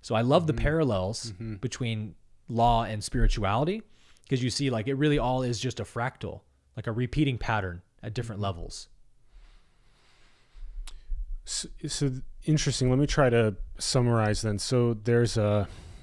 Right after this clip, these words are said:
Speaker 2: um, the old, so the old, the l-, liberation from the matrix or the old earth systems is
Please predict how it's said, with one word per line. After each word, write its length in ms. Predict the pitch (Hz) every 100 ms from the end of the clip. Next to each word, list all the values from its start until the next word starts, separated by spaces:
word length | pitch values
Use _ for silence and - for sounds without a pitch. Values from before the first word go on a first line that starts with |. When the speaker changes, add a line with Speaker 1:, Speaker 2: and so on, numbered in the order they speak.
| - _ _ _ _ _ -
Speaker 2:
um, 460 | 120 113 107 95 - - - - _ _
the 200 | - 123 -
old, 260 | 139 139 -
so 160 | 143
the 140 | 123 127
old, 440 | 139 139 151 160 147 -
the 280 | 151 117 127
l-, 200 | 123 120 -
liberation 640 | 123 147 147 147 139 143
from 340 | 120 123 117 110
the 360 | 107 104 107 -
matrix 680 | 139 120 120 127 127 127 -
or 80 | 117
the 140 | 101 -
old 300 | 120 120 113
earth 300 | 113 110 104
systems 840 | - - 110 - 107 101 95 - - - _ _
is 400 | 117 107 101 -